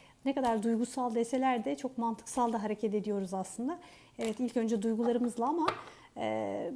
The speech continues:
içten içe bir mantık da var bence yengeç burçlarında ve gerçekten de, e, her sorunun üstesinden gelebilecek burçlardan biri bence. Şimdi kartlarımızı, e,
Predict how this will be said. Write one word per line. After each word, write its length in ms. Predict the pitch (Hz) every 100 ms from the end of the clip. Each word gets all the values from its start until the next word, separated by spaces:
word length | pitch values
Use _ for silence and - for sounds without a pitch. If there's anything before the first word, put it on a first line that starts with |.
| 269 277
içten 320 | - - 285
içe 200 | 285 269
bir 100 | 262
mantık 420 | 254 247 262 -
da 100 | 247
var 220 | 240 233
bence 240 | 214 196 196
yengeç 400 | 202 208 208 220
burçlarında 360 | - 247 294
ve 80 | 269
gerçekten 640 | 240 240 247 233 240 233
de, 420 | 269 277 202 233 240
e, 40 |
her 220 | 254 349
sorunun 380 | - - 247 262
üstesinden 540 | 254 254 233 262 269
gelebilecek 720 | 233 220 233 226 226 262 262 226
burçlardan 560 | 190 226 226 254 254
biri 220 | 214 233
bence. 440 | 202 190 180 262 - - - - - -
Şimdi 460 | - 349 349 349 339
kartlarımızı, 840 | 320 320 320 339 320 311 320 330 285
e, 400 | 247 269 269 269